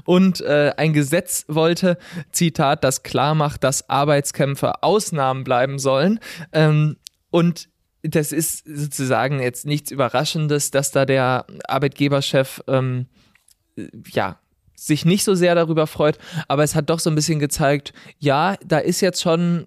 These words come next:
Druck auf dem Kessel. Also es ist, ähm, nicht, es ist vielleicht ein bisschen mehr los gerade als in den letzten Jahren und es ist, daran zeigt sich auch so ein bisschen, dass es schon ein Bündnis wird oder sein könnte, das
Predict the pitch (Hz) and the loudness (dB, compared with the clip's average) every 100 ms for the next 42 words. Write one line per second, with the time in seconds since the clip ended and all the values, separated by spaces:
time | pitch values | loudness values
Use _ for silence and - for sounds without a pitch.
0 | - - 156 147 127 120 107 107 - 120 | -6 -2 0 0 -2 -4 -6 -4 -2 0
1 | 117 120 139 151 - 175 - - 156 156 | 0 2 2 0 2 0 -2 0 2 4
2 | 151 143 _ _ _ _ _ _ - 170 | 4 2 _ _ _ _ _ _ -8 2
3 | 170 170 - - _ _ _ _ _ _ | 4 4 -2 -14 _ _ _ _ _ _
4 | _ _ _ _ _ 151 - 175 - 165 | _ _ _ _ _ -4 0 0 2 2
5 | 156 - 151 180 - 185 160 160 156 - | 2 0 0 2 2 2 4 4 2 -4
6 | _ _ _ - 160 170 170 170 190 - | _ _ _ 0 4 4 6 4 4 2
7 | 160 165 160 147 147 151 143 147 - 147 | 0 2 4 2 2 2 2 0 -2 -2
8 | 131 135 208 220 165 156 - 165 - - | 0 2 2 2 2 2 0 -2 -2 -10
9 | - 127 143 156 160 175 170 180 156 160 | -20 -2 0 2 2 0 0 0 0 2
10 | 175 190 175 160 - - 175 190 180 160 | 2 2 2 0 -2 0 2 4 4 0
11 | 139 165 190 196 165 - 131 131 147 180 | 0 2 2 0 -2 -2 -4 0 2 2
12 | 175 - - - - _ 143 147 135 131 | -2 -16 -20 -20 -20 _ -2 0 2 2
13 | 160 180 - 170 160 185 - 180 180 180 | 2 -2 -2 0 2 0 0 0 0 -2
14 | - - - 147 - - | -20 -6 0 0 0 -8